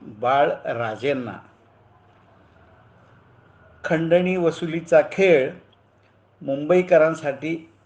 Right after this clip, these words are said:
नवा नाही. या वेळच्या आरोपामुळे मात्र प्रचारातली हवा जाई. जेलमध्ये विसावलेला सचिन वाझे तिथं लाजला आहे,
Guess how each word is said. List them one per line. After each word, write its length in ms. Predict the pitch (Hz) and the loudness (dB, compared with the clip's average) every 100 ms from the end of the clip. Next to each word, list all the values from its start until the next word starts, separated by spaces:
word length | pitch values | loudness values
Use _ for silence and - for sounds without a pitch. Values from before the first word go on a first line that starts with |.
| _ | _
नवा 400 | 139 123 123 151 | -8 -4 0 0
नाही. 400 | 190 190 156 135 - _ _ _ _ _ _ _ _ _ _ _ _ _ _ _ - | 0 -6 -8 -12 -18 _ _ _ _ _ _ _ _ _ _ _ _ _ _ _ -4
या 280 | 151 202 226 | 4 6 6
वेळच्या 640 | 190 180 165 - 196 190 | 4 2 0 0 4 4
आरोपामुळे 1040 | 196 - 147 151 185 185 180 175 170 160 165 | 2 0 2 4 2 2 4 4 2 0 0
मात्र 600 | 147 165 170 170 135 120 - - _ _ _ _ - | 0 -4 -2 0 2 2 -2 -16 _ _ _ _ -10
प्रचारातली 840 | 117 120 165 160 147 - 151 185 185 - - | -10 -2 2 4 4 0 -6 -6 -8 -16 -8
हवा 260 | 117 143 | 2 2
जाई. 380 | 170 202 196 175 180 - _ _ _ _ _ _ _ _ _ _ _ _ _ _ _ _ - | 4 4 2 0 -8 -16 _ _ _ _ _ _ _ _ _ _ _ _ _ _ _ _ -8
जेलमध्ये 640 | 139 220 247 226 214 190 226 | 4 6 6 2 -4 0 0
विसावलेला 760 | 202 175 214 202 202 190 190 | 0 0 4 4 4 4 4
सचिन 480 | 180 - 151 - 190 | 2 -4 -6 -4 -4
वाझे 580 | 170 131 123 139 160 110 - _ _ _ _ _ _ | 2 2 2 0 -2 -2 -8 _ _ _ _ _ _
तिथं 560 | 139 127 - 165 175 - | -14 -14 0 2 2 -2
लाजला 580 | 131 123 127 123 151 214 | -6 -4 -2 -2 2 4
आहे, 680 | 202 147 135 117 110 - | 4 4 0 -6 -8 -16